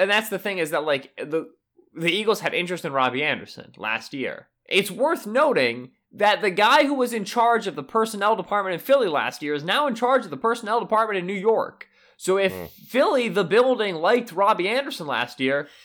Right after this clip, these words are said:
Speaker 2: <laughs>
Speaker 1: we've heard the reports that the Jets wanna move him, but there's a chance that now the Jets building likes Robbie Anderson. You know what I mean? Like, we don't know. It wasn't Douglas, who was
Speaker 2: Yeah.
Speaker 1: a fan of, of, of Anderson then and is still a fan of Anderson now.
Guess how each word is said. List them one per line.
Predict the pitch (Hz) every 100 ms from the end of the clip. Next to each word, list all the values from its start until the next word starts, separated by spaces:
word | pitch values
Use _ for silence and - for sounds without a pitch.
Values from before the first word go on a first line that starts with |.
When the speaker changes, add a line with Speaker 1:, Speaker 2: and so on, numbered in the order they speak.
| -
Speaker 2:
<laughs> | - 127 147 160
Speaker 1:
we've | 233 214
heard | 240 277
the | 262
reports | 208 - 311 370 -
that | 208
the | 165
Jets | 175 170 185
wanna | 156
move | 147 143
him, | 226
but | 233
there's | 240 277
a | 262
chance | 226 262 277 262
that | 254 254 160
now | 208 247 277
the | 240
Jets | - 254 440 -
building | 220 196 175
likes | 160 143 135
Robbie | 139 123 120
Anderson. | 117 104 - 117
You |
know | 151
what | 170
I |
mean? | 170 233
Like, | 240 170 - - - -
we | 175
don't | 269 285
know. | 240 302 240
It |
wasn't | 226 220 190
Douglas, | 208 285 185 - - - - _ _ _
who | -
was | 190 185
Speaker 2:
Yeah. |
Speaker 1:
a | 175
fan | 180 175 196
of, | 196
of, | 147 160 135
of | - 147
Anderson | 147 143 151 131
then | 131 135
and | 135
is | 120
still | - 139
a | 135
fan | 120 120
of | 113
Anderson | 120 113 113 110
now. | 143 233 202